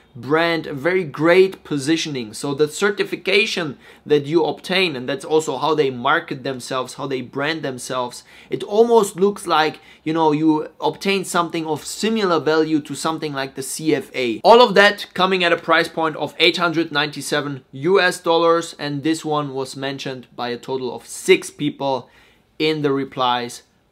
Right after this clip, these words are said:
on my Instagram at the Kevin John. By the way, now that I already do some self-promotion, also check out my podcast. It's also called same as this channel. You can search it up on any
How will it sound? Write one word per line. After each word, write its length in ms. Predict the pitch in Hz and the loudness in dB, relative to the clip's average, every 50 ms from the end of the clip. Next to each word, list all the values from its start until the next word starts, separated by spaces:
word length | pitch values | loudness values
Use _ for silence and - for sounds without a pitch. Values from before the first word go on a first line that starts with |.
| - | -6
on 180 | 139 135 135 135 | -2 -2 -2 -2
my 200 | 131 123 120 123 | -2 -2 -2 -2
Instagram 800 | 120 123 120 113 - - 123 120 110 117 110 110 110 107 107 104 _ _ _ _ _ - | -2 -4 -8 -12 -10 -10 -10 -8 -6 -6 -6 -6 -6 -8 -10 -16 _ _ _ _ _ 0
at 320 | 190 196 190 - - - _ _ _ | 0 0 0 -2 -16 -18 _ _ _
the 320 | - 120 120 120 147 151 147 | -20 -12 0 6 6 6 6
Kevin 580 | 147 - - 139 139 127 135 135 127 123 117 _ _ _ - 123 117 | 6 -4 -4 -4 -4 -2 -2 -4 -6 -6 -12 _ _ _ -20 -16 -6
John. 360 | - 147 139 127 123 113 107 - | -2 -2 -2 -2 -2 -8 -6 4
By 180 | - 190 240 262 | 8 10 10 10
the 100 | 262 269 | 10 8
way, 240 | 247 208 170 151 131 | 8 8 8 6 4
now 240 | 127 156 190 208 226 | 2 4 6 6 6
that 100 | 220 214 | 6 6
I 120 | 202 196 180 | 4 4 6
already 360 | 190 214 220 220 208 196 180 | 6 6 6 4 4 2 0
do 240 | 151 147 214 277 294 | 0 0 0 0 0
some 200 | - 208 175 156 | 0 -2 -2 0
self-promotion, 840 | - 165 156 147 139 - 156 147 139 135 135 135 135 - 165 165 | 0 0 0 -2 -2 -6 -6 -4 0 0 0 0 0 -2 -4 -2
also 260 | 156 170 196 196 202 | 0 -2 -2 -2 -2
check 240 | 185 - 202 - - | -6 -2 -4 -2 2
out 200 | 175 175 170 165 | 2 0 2 2
my 100 | 156 151 | -2 -2
podcast. 640 | 143 - 170 190 196 - - 135 131 147 151 - 156 | -2 0 -2 -2 -2 -2 -4 0 0 0 -2 -4 -10
It's 120 | 143 143 | -12 -8
also 280 | - 151 151 147 160 - | -4 -4 -4 -4 -4 -10
called 360 | - - 135 135 131 127 - _ _ _ _ - _ _ | -8 -6 -4 -4 -4 -6 -8 _ _ _ _ -20 _ _
same 260 | - - - 147 147 | -12 -4 -4 -4 -2
as 200 | 143 143 143 120 | -2 -4 -6 -6
this 160 | 135 135 131 - | -6 -10 -8 -4
channel. 440 | - 165 165 165 165 160 151 - _ _ _ _ _ _ _ _ _ _ _ - - - - | -2 -2 0 0 0 -2 -4 -6 _ _ _ _ _ _ _ _ _ _ _ -20 -20 -16 -14
You 80 | 131 | -12
can 160 | 123 151 143 127 | -8 -8 -6 -2
search 280 | - 156 156 156 160 | 2 2 2 2 2
it 80 | 151 139 | 0 2
up 200 | 139 139 139 - | 2 0 0 -2
on 180 | - 131 127 - | -8 -10 -10 -8
any 360 | 139 135 143 147 131 - | -8 -6 -6 -6 -6 -8